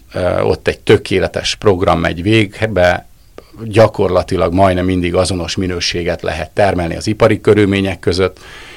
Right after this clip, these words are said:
míg a hagyományos technológia, amit mondjuk látunk otthon a nagyapáink füstölőjében, az, ö, egy lapon begyújtjuk a forgácsot, és felette lógnak a kolbászok, és, ö,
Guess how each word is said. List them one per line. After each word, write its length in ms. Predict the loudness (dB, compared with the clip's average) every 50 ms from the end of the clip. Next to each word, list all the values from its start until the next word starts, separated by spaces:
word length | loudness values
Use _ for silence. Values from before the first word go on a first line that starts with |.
| -20 -4
míg 320 | 2 4 6 6 6 4 2
a 60 | 0
hagyományos 600 | 0 0 0 0 -2 -4 -4 -6 -6 -8 -10 -2
technológia, 840 | 2 2 2 2 0 -4 -2 0 0 0 0 0 2 2 4 2 2
amit 360 | 0 0 -4 -6 -8 -14 -12
mondjuk 360 | -10 -8 -6 -8 -8 -6 -2
látunk 460 | 0 0 0 0 -2 -4 -6 -4 -2
otthon 380 | -2 -4 -4 -4 -6 -6 -4 -2
a 320 | -2 -2 -2 -4 -4 -6 -8
nagyapáink 600 | -8 -6 -4 -4 -4 -4 -2 -4 -2 -2 -4 -6 -8
füstölőjében, 1000 | -6 -6 -6 -4 -4 -2 0 2 2 2 2 2 0 2 4 4 4 4 2 -2 -6 -16 -18 -18 -16 -6
az, 400 | -2 -2 -2 0 -2 -6 -10 -12 -14 -18 -20 -20 -20 -20 -18 -10 -4
ö, 320 | -4 -2 -2 -2 -4 -6 -6 -6 -8 -8
egy 220 | -8 -8 -8 -10 -12 -18 -20 -20 -20 -20 -20 -14 -4
lapon 520 | 2 4 4 4 4 2 0 0 0 0 2
begyújtjuk 720 | 2 2 2 2 0 -2 -2 -4 -6 -8 -8 -8 -6 -6
a 140 | -6 -6
forgácsot, 960 | -6 0 4 6 6 6 6 4 2 2 0 -2 -2 -2 -2 -2 -2 -2 -8 -12
és 380 | -10 -8 -6 -6 -6 -4 -4 -6
felette 440 | -4 -2 -2 -2 -2 -2 -4 -6 -4
lógnak 320 | -4 -4 -4 -4 -8 -8 -10
a 80 | -10
kolbászok, 800 | -4 0 2 4 4 4 2 0 0 -2 -2 -2 -4 -4 -4 -6
és, 380 | -6 -6 -4 -4 -6 -6 -6 -6
ö, 380 | -6 -6 -4 -2 -2 -2 -2